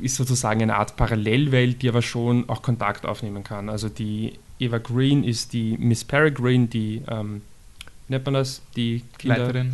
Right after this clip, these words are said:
Speaker 2: also die
Speaker 1: Ja, die
Speaker 2: Direktorin.
Speaker 1: Leit-, sozusagen, ja, also die Kindergärtnerin. Und sie schreibt, hat auch bis ans Ende des tragischen Ende des Lebens vom, vom Jake, Jakes Opa auch immer mit ihm Briefe geschrieben. Also offensichtlich kann man kommunizieren. So, und das Ganze wird dann ein Abenteuer.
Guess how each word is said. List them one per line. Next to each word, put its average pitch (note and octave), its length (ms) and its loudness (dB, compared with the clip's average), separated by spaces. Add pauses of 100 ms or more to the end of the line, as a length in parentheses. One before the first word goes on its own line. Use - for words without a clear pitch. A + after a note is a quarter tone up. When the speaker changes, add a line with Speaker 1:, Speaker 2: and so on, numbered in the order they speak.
(120)
Speaker 2:
also A#2+ 180 0
die A2+ 100 -2
Speaker 1:
Ja, A2+ 160 6
die A#2 60 8
Speaker 2:
Direktorin. A#2 500 4
Speaker 1:
Leit-, A2 60 -2 (260)
sozusagen, B2+ 640 2
ja, B2+ 240 4
also A2+ 160 0
die G#2+ 180 -2
Kindergärtnerin. C3 760 2 (260)
Und A#2 260 0
sie - 220 -2
schreibt, - 480 -4
hat A2 100 2
auch G#2 120 -2 (200)
bis - 300 0
ans G#2+ 460 -4
Ende A2+ 280 2
des - 420 -6
tragischen A2+ 520 -2 (140)
Ende A2+ 220 2
des G#2+ 220 -6
Lebens A#2 280 0
vom, A2 220 -4
vom A2 220 -6
Jake, A2+ 300 -8 (200)
Jakes A#2+ 300 -4
Opa A2+ 360 2 (300)
auch A2+ 140 0
immer A#2 140 6
mit A#2 180 4
ihm A2+ 80 4
Briefe A2 300 -2
geschrieben. G#2+ 340 -4
Also G2+ 200 -4
offensichtlich A2 480 -4
kann G#2 140 -8
man G#2 120 -4
kommunizieren. G#2 500 -4 (320)
So, - 120 4
und F#3 60 10
das D#3 120 4
Ganze C#3 220 6
wird C3 100 6
dann A#2 100 8
ein A2 200 4
Abenteuer. G#2+ 540 -2